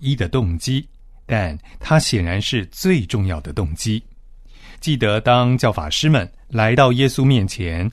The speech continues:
试图试探他说，“夫子，诫命中最重要的是什么呢？”耶稣说啊，“最重要的诫命是什么呢？就是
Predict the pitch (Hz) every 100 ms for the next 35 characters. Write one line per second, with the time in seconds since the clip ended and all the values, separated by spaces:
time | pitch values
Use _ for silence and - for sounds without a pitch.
0 | - - - 127 - 95 92 107 - 117
1 | - 107 85 101 92 113 107 - - -
2 | - - - - - 95 95 85 80 -
3 | - - - - 196 156 147 135 156 151
4 | 151 123 208 185 147 104 85 - - -
5 | - 87 113 - - - - - - 139
6 | 123 113 101 95 82 - - - - -
7 | - - 160 202 180 143 113 - 175 135
8 | 101 101 - 71 107 92 - - - 131
9 | 104 - 101